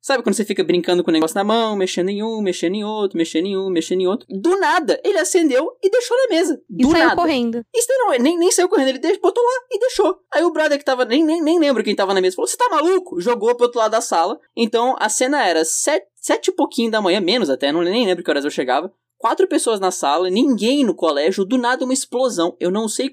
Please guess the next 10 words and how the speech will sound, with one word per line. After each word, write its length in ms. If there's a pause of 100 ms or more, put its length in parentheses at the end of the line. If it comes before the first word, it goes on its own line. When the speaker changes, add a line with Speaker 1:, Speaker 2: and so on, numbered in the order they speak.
Speaker 1:
como 340
ninguém 360
apareceu 440
na 120
sala, 320 (120)
mas 280
isso 200
é 40
a 40
Haas. 380